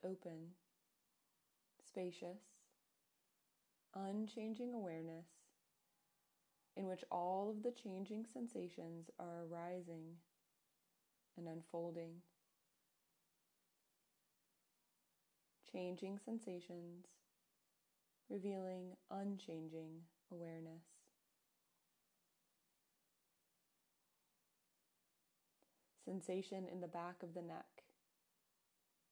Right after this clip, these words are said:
in the throat, in the shoulders and arms.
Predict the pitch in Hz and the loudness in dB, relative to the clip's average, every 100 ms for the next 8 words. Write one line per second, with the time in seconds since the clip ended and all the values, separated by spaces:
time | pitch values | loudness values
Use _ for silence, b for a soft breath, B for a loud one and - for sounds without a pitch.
0 | _ _ _ _ _ - 170 170 170 165 | _ _ _ _ _ -4 -4 0 4 4
1 | 185 - - - _ _ _ _ _ _ | 2 -4 -16 -20 _ _ _ _ _ _
2 | _ _ _ _ _ _ _ _ _ _ | _ _ _ _ _ _ _ _ _ _
3 | _ _ _ 190 185 190 - 208 208 214 | _ _ _ 0 0 0 2 4 4 4
4 | 220 214 196 - 180 180 170 165 165 - | 2 0 -2 -2 -2 -2 -4 -6 -8 -12
5 | - | -20